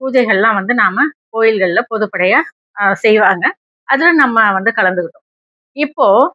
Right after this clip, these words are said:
காலங்கள் மாற மாற மாற நம்முடைய வேலை பளு அப்படிங்கிறது அதிகமாகும் பொழுது, நம்ம வீட்ல நமக்கு வேலைகள் இருக்கு அப்படின்னும் போது நேரம் ஒதுக்கி பூஜையில உட்கார்ந்து கவனிக்க முடியல, பூஜையில கலந்துக்க முடியல.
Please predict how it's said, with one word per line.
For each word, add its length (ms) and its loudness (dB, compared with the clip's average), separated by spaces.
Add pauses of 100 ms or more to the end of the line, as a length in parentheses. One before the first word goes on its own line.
(240)
காலங்கள் 500 2
மாற 300 2
மாற 300 0
மாற 380 -2 (360)
நம்முடைய 480 0
வேலை 340 0
பளு 300 0
அப்படிங்கிறது 440 -4
அதிகமாகும் 640 0
பொழுது, 300 -8 (180)
நம்ம 260 -4
வீட்ல 360 -2 (440)
நமக்கு 440 -6
வேலைகள் 440 -2
இருக்கு 320 -2
அப்படின்னும் 420 -4
போது 240 -4 (380)
நேரம் 400 2
ஒதுக்கி 280 -2
பூஜையில 420 -2
உட்கார்ந்து 500 -4
கவனிக்க 440 -8
முடியல, 400 -2 (500)
பூஜையில 380 0
கலந்துக்க 380 -2
முடியல. 440 -2